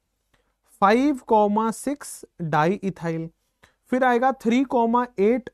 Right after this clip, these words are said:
डाई मिथाइल, ठीक है, फिर आएगा थ्री कॉमा एट डाई मिथाइल। और कुछ आ रहा है? नहीं। ग्यारह कार्बन के लिए अनडिक होता है, और कोई भी डबल ट्रिपल बॉन्ड नहीं है, अनडेकेन।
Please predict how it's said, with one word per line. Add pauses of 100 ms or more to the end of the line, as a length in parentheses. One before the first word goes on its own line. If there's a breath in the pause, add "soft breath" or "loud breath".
डाई
मिथाइल, (1500)
ठीक
है,
फिर
आएगा (100)
थ्री
कॉमा
एट (200)
डाई
मिथाइल। (560)
और
कुछ
आ
रहा
है? (240)
नहीं। (420)
ग्यारह
कार्बन
के
लिए (160)
अनडिक
होता
है, (360)
और
कोई
भी
डबल
ट्रिपल
बॉन्ड
नहीं
है,
अनडेकेन।